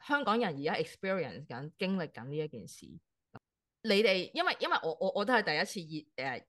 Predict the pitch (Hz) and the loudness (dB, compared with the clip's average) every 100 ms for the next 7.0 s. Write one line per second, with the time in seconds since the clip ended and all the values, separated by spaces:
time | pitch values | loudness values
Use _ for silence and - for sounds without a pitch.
0 | _ 220 180 165 160 147 147 165 147 120 | _ 2 2 2 -2 0 0 0 0 -4
1 | 127 135 143 - _ - 240 233 277 320 | -4 -4 -6 -12 _ 0 2 2 2 0
2 | 285 - - 214 190 180 233 311 180 143 | 0 0 -2 0 0 4 4 4 0 0
3 | 202 233 170 160 147 143 160 180 151 107 | 0 0 0 0 0 0 0 -4 -6 -10
4 | 101 113 - - - - 262 349 415 262 | -12 -12 -12 -14 -18 -2 0 2 2 2
5 | 185 175 170 175 180 165 160 - 175 165 | 0 0 0 0 2 0 -2 -6 -2 -2
6 | 139 220 233 170 151 - 139 151 214 | -2 -4 0 0 0 -6 -6 -2 0